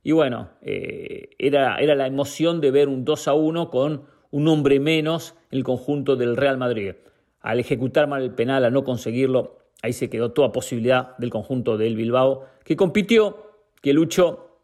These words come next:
pero el Athletic Club se termina quedando con este segundo puesto. Bien para el Real Madrid, otro, otro título,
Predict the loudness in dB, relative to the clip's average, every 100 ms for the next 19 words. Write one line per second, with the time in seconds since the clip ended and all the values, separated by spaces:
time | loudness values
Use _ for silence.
0 | _ -2 0 0 0 -2 -2 -4 -4 -4
1 | -6 -6 -4 -4 -2 -2 -2 -2 -2 -6
2 | -6 -8 -8 -6 -6 -6 -10 -12 -12 -14
3 | -16 _ _ _ -2 2 2 2 2 2
4 | 2 2 2 2 2 -2 _ _ _ _
5 | -2 0 2 2 4 2 0 -2 -10 _
6 | -2 0 0 0 0 0 0 -2 -16